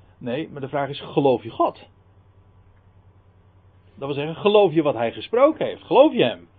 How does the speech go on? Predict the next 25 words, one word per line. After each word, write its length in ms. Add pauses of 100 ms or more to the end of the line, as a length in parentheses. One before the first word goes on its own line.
(160)
Als 120
ik 80
zeg 200
van, 140
"Ik 140
geloof 300
in 220
jou", 380 (440)
dan 140
me-, 180 (120)
nee, 340
ik 140
geloof, 400
ik 180
geloof 380
jou. 280 (140)
Dat 120
wil 200
zeggen, 360 (200)
ik 360
neem 340
jou 360
op 180
je 120
woord. 400